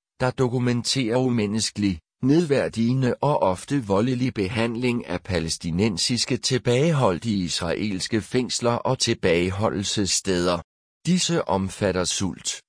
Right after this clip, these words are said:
nægtelse af lægehjælp, tæsk, seksuel ydmygelse,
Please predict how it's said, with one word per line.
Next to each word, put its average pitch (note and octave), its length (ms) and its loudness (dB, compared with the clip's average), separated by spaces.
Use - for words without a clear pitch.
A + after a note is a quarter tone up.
nægtelse B2+ 640 -2
af F2+ 180 -4
lægehjælp, A2 720 -2
tæsk, - 480 -2
seksuel F#2+ 600 -2
ydmygelse, A#2+ 800 0